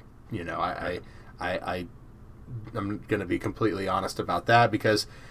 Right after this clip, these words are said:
I liked the three hosts, especially, and it's, it seems like apparently, um, <clears throat> the third host, Katie, is still working with W two F one, but they're just not having her be, like, a personality on camera.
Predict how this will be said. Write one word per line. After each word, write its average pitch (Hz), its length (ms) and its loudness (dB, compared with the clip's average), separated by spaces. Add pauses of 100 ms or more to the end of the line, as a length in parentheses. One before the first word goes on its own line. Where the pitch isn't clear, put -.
(220)
I 107 100 10
liked 135 460 12 (140)
the 120 100 2
three 127 240 6
hosts, 123 340 10
especially, 120 680 6 (320)
and 135 260 10 (460)
it's, - 260 0
it - 120 4
seems 147 340 8
like 147 180 12
apparently, 120 800 8 (160)
um, 101 840 4
<clears throat> - 40 -16
the 107 100 4
third 113 280 10
host, 107 240 6
Katie, 107 320 8
is 95 100 2
still 110 300 4
working 120 600 4
with 120 180 4
W 123 240 8
two 123 160 6
F 120 160 6
one, 127 360 6
but - 120 0
they're 98 160 6
just 95 240 -2
not 98 180 4
having 95 260 2
her 98 200 4
be, 95 200 0
like, 92 180 2
a 90 40 -4
personality 95 720 2
on 90 180 0
camera. 113 460 8